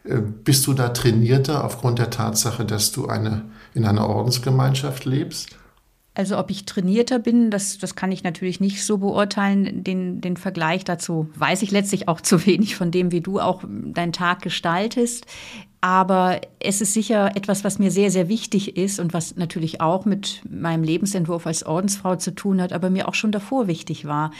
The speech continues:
Speaker 2: so zu versuchen, aufmerksam zu sein, wie gestalte ich meinen Tag, womit fülle ich meine Zeit,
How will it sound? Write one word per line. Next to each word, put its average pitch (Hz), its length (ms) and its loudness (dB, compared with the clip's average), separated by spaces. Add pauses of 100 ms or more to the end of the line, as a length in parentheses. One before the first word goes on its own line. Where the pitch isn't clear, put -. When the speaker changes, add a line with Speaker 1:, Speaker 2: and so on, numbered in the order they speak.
(400)
Speaker 2:
so 190 220 -2
zu - 180 -6
versuchen, 202 760 -2
aufmerksam 202 840 0
zu 202 180 -4
sein, 185 460 -2
wie 180 160 -4
gestalte 180 720 -2
ich 190 180 -8
meinen 170 340 -2
Tag, 170 460 -4
womit 180 380 2
fülle 240 520 2
ich - 260 -2
meine 170 280 0
Zeit, 190 640 -2